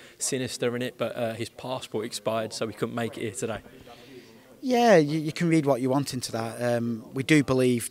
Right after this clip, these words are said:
Speaker 2: Demetrius is a professional. I think he loves the, the bright lights, and, uh, deservedly so. Um,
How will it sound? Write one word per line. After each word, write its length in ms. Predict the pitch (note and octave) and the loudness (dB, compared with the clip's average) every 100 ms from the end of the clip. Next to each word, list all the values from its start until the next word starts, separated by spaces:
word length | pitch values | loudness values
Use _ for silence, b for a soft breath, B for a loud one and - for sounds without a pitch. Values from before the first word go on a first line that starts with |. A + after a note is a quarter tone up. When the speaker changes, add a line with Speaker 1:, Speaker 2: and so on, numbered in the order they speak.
| - | -8
Speaker 2:
Demetrius 500 | B2+ A#2 A#2+ - A2+ | -4 -2 -4 -6 -6
is 140 | A#2+ A#2+ | -6 -8
a 40 | |
professional. 640 | - - B2+ A2+ - B2 - B B B B | -10 -8 -6 -4 -4 -6 -8 B B B B
I 60 | A#2 | -12
think 120 | B2+ | -4
he 100 | C3 | -2
loves 220 | B2 A#2 | -2 -2
the, 140 | B2+ A2 - | -6 -8 -8
the 60 | G#2 | -4
bright 240 | A#2 A#2 | -4 -2
lights, 420 | A2+ A#2 - - - - - | -2 -4 -6 -14 -16 -20 -10
and, 160 | A2+ | -6
uh, 160 | A2+ A2+ - | -6 -8 -8
deservedly 480 | B2 D3+ C3 B2+ | 4 6 6 0
so. 320 | - D3 C#3 - B B B B - | 0 0 0 -4 B B B B -6
Um, 640 | A#2+ A#2+ A#2 A#2 A2+ | -2 -2 -4 -6 -10